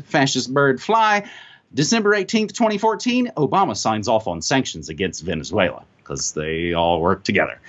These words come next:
The Trump administration, of course, is now joining the opposition effort to increase the number of people in Venezuela who go hungry,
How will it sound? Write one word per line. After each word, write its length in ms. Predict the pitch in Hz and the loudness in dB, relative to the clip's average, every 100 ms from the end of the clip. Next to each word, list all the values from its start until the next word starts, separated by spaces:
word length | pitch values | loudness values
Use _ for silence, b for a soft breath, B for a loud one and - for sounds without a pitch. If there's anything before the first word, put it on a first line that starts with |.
| B B B B B B B | B B B B B B B
The 100 | 131 | -2
Trump 360 | 131 220 190 156 | 0 2 2 2
administration, 680 | 147 147 139 - 131 131 151 | 2 2 2 2 2 2 0
of 100 | 143 | 2
course, 240 | 127 117 | 0 0
is 160 | 120 127 | 0 2
now 460 | 135 165 147 143 | 2 4 4 2
joining 440 | 139 180 240 214 175 | 2 2 2 0 2
the 160 | 156 | 2
opposition 520 | 139 123 113 113 113 120 | 2 0 -2 -4 0 0
effort 260 | 123 156 | 0 -2
to 180 | - 185 | 0 0
increase 520 | 214 208 381 262 - | 0 0 0 0 -2
the 160 | 131 151 | 0 2
number 280 | 151 139 127 | 4 4 2
of 100 | - | 2
people 320 | 147 - 131 | 0 2 2
in 220 | 151 135 | 4 4
Venezuela 600 | 127 135 123 151 175 180 | 4 2 2 2 4 2
who 380 | 175 196 190 190 | 2 2 2 2
go 260 | 175 180 180 | 2 2 2
hungry, 500 | 202 190 104 67 | 2 2 0 -6